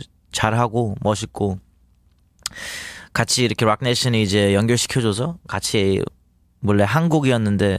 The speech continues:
근데 그게 이피 내버려서, 이피를 내버렸는데, 아, 좋았어요. 저는 항상 약간 새로운 분들이랑 콜라보하는 거 되게 좋아요.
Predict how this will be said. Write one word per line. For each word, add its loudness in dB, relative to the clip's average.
근데 0
그게 0
이피 2
내버려서, 0
이피를 0
내버렸는데, 2
아, 6
좋았어요. 0
저는 2
항상 2
약간 2
새로운 2
분들이랑 0
콜라보하는 2
거 -2
되게 0
좋아요. -2